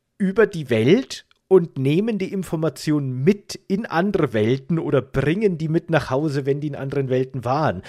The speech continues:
Und plötzlich sagt dann entweder der eigene Pawn oder jemand, den man eben zufällig dabei hat, so, „Ah, die Quest habe ich schon in einer anderen Welt gemacht, ich weiß genau, wo wir hin müssen, folg mir einfach.“ Und dann kann man das Kommando geben von, „Ja, lauf voraus.“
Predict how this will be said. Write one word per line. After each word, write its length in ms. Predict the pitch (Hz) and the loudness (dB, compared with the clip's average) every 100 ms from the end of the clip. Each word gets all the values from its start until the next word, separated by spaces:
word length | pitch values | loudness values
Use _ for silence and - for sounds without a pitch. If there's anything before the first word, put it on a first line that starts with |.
| - - - | -16 -16 -16
Und 120 | - | -6
plötzlich 480 | 135 160 - 170 - | -2 -2 -2 -4 0
sagt 240 | 147 - | -2 0
dann 80 | 127 | -4
entweder 340 | 147 143 139 | -4 -2 0
der 160 | 120 - | 0 2
eigene 300 | 185 202 156 | 0 0 -6
Pawn 500 | - 107 98 147 202 - - | -6 -4 -2 -2 -4 -8 -16
oder 180 | - 135 | -4 -2
jemand, 380 | 123 135 147 135 | -2 -2 -2 -2
den 120 | 127 | -4
man 100 | 127 | -2
eben 220 | 117 117 | -4 -6
zufällig 400 | - 147 143 127 | -8 -6 -4 -2
dabei 320 | 127 - 175 170 | -4 -2 0 0
hat, 160 | 131 | -2
so, 140 | 156 - | -6 0
„Ah, 220 | 254 185 | 0 0
die 220 | 139 254 | -2 -6
Quest 380 | - 240 - - | 0 0 0 -2
habe 140 | 220 | -2
ich 100 | - | 0
schon 120 | 220 | 0
in 120 | 208 185 | 2 2
einer 100 | - | 2
anderen 320 | 233 190 151 | 2 2 4
Welt 260 | 202 - | 2 2
gemacht, 440 | - 123 147 - 151 | -2 0 0 -2 -6
ich 100 | 147 | 0
weiß 220 | 175 180 | 0 0
genau, 520 | 147 156 180 254 220 - - | -2 2 4 4 4 0 0
wo 180 | 170 202 | 4 6
wir 80 | 175 | 6
hin 240 | 143 190 | 4 2
müssen, 300 | 151 120 117 | 2 0 -4
folg 280 | - 196 180 | 4 4 4
mir 160 | 139 110 | -2 -2
einfach.“ 540 | 107 98 104 165 - - - - | -4 -2 0 0 -2 -18 -20 -14
Und 140 | 147 151 | -6 -2
dann 100 | 143 | -2
kann 140 | 160 | -2
man 80 | 156 | -2
das 160 | 143 - | -4 -6
Kommando 420 | 131 131 190 214 | 0 2 2 0
geben 300 | 190 190 190 | 0 0 0
von, 220 | 151 123 | -2 0
„Ja, 160 | 113 143 | 0 0
lauf 240 | 131 123 | 0 -2
voraus.“ 540 | - 98 120 262 - | -6 -4 -2 -2 -4